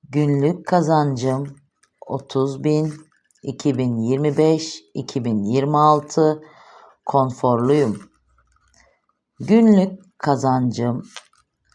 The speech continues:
otuz bin, iki bin yirmi beş, iki bin yirmi altı. Konforluyum. Evet arkadaşlar, eğer bu paylaşımla ilk defa karşılaşıyorsan, birinci günden itibaren tüm yazılara tekrar dön bir bak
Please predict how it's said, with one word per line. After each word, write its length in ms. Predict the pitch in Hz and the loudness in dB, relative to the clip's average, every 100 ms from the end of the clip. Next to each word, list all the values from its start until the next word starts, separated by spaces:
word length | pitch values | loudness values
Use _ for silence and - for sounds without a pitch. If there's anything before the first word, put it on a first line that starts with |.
| _ _ _ _ _ | _ _ _ _ _
otuz 500 | - 123 - 139 139 | -8 -8 -4 -4 -2
bin, 300 | 147 147 151 - _ _ _ _ | 0 0 -2 -10 _ _ _ _
iki 280 | - 143 - | -10 -6 -4
bin 260 | 131 120 101 | -2 -2 -4
yirmi 280 | 123 139 143 | -4 -4 0
beş, 460 | 147 147 147 - - | 0 0 -6 -14 -14
iki 240 | - 143 | -8 -4
bin 300 | 127 113 113 | -4 -4 -4
yirmi 260 | 131 147 147 | -4 0 0
altı. 680 | 147 147 143 - 151 151 147 _ _ _ _ _ _ - - _ _ _ _ _ _ _ _ _ | 0 0 -4 0 0 0 -6 _ _ _ _ _ _ -20 -20 _ _ _ _ _ _ _ _ _
Konforluyum. 1040 | - 127 123 - 117 113 120 143 120 98 _ _ - - - - _ | -2 -2 -2 -6 -6 -4 -2 -2 -2 -8 _ _ -20 -20 -20 -20 _
Evet 220 | - 254 208 | 2 4 4
arkadaşlar, 640 | 170 160 143 127 131 - | 2 2 0 2 0 4
eğer 400 | - 254 240 240 - _ | 4 6 4 2 -14 _
bu 100 | 247 | -2
paylaşımla 640 | 247 214 196 190 185 139 | 4 4 4 2 0 2
ilk 220 | - - | 2 0
defa 300 | 214 208 202 | 0 2 2
karşılaşıyorsan, 880 | 208 185 170 - 147 - 139 - 143 - _ _ - - - _ | 2 0 0 0 0 0 0 0 -6 -6 _ _ -20 -20 -20 _
birinci 320 | 196 240 240 302 | 2 4 4 2
günden 260 | 294 254 | 4 4
itibaren 560 | 240 233 196 185 196 208 | 4 4 6 6 4 0
tüm 200 | 294 311 | 0 4
yazılara 400 | 277 208 214 226 | 4 4 2 4
tekrar 460 | 254 240 226 220 | 2 2 4 4
dön 220 | 214 220 208 | 6 6 6
bir 160 | 202 | 6
bak 340 | 175 208 - | 4 2 -4